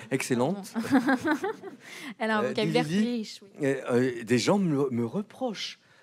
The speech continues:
Speaker 1: euh, son, son langage extrêmement châtié et sa prononciation. Bon, avec la, la petite prunelle qui a dix ans, on a joué à parler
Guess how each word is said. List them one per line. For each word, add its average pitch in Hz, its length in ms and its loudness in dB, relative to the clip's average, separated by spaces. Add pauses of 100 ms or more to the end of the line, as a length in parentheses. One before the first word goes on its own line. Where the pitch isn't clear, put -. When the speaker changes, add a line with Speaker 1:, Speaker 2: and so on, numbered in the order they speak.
Speaker 1:
euh, 131 140 2
son, 127 400 0
son 123 260 0
langage 120 540 2
extrêmement 120 800 -2
châtié 156 520 -4 (280)
et 101 60 -8
sa 120 140 -4
prononciation. 117 840 -2 (320)
Bon, 107 100 2
avec 123 420 2
la, 98 360 -2
la 107 180 -4
petite - 320 -12
prunelle 120 460 -2
qui - 100 -6
a 92 60 -4
dix 104 240 -4
ans, 196 180 -2 (580)
on 113 200 2
a 123 100 4
joué 143 360 4
à 117 120 0
parler 110 640 0